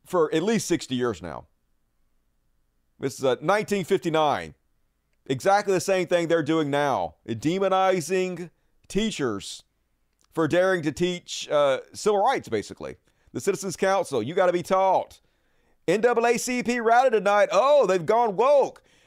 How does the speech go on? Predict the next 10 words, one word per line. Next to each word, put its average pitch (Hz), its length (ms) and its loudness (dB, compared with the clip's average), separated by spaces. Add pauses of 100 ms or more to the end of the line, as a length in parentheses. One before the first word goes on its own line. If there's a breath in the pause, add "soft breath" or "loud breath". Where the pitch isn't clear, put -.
A 180 120 4
Child's 247 580 4
Guide 240 260 4
to 233 80 -2
Integration. 226 1200 -2
Yeah, 185 220 2
this 175 180 -4
old 190 180 2
sea 226 280 -10
hag. 165 600 0